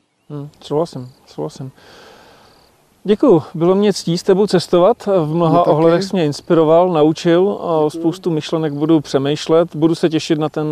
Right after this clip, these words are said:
Speaker 1: eh, tvůj report, jestli, jestli teda
Speaker 2: Jo, jo.
Speaker 1: vznikne.
Speaker 2: Určitě udělám.
Speaker 1: A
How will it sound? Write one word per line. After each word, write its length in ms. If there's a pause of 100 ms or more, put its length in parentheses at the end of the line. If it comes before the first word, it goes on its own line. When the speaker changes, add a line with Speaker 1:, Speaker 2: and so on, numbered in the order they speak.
Speaker 1:
eh, 360
tvůj 260
report, 460
jestli, 480
jestli 320
teda 240
Speaker 2:
Jo, 80
jo. 180
Speaker 1:
vznikne. 560 (240)
Speaker 2:
Určitě 340
udělám. 500 (140)
Speaker 1:
A 460